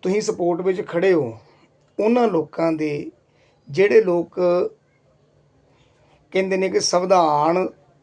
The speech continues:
ਅਸੀਂ ਮੰਨਦੇ ਨਹੀਂ ਸੰਵਿਧਾਨ, ਸੰਵਿਧਾਨ ਨੂੰ ਅਸੀਂ ਮੰਨਦੇ ਨਹੀਂ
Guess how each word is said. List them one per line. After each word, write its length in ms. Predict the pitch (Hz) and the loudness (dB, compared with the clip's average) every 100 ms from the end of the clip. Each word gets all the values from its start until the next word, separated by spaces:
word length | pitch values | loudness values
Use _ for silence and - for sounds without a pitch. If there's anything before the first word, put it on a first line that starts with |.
| _ _ _ _ _ _ _ _ _ _ 180 | _ _ _ _ _ _ _ _ _ _ -2
ਅਸੀਂ 220 | - 196 | -2 -2
ਮੰਨਦੇ 480 | 180 175 190 202 196 | 0 0 2 2 2
ਨਹੀਂ 120 | 160 | 0
ਸੰਵਿਧਾਨ, 480 | 156 156 147 117 - - - _ - _ _ _ _ _ 784 508 _ - _ _ _ - | -2 -2 -2 -4 -8 -20 -20 _ -20 _ _ _ _ _ _ _ _ -20 _ _ _ -6
ਸੰਵਿਧਾਨ 440 | 175 170 175 160 | -4 0 0 2
ਨੂੰ 120 | 170 | 0
ਅਸੀਂ 160 | 180 196 | 0 -2
ਮੰਨਦੇ 360 | 185 160 156 175 | -2 0 0 0
ਨਹੀਂ 280 | 180 196 | 0 -2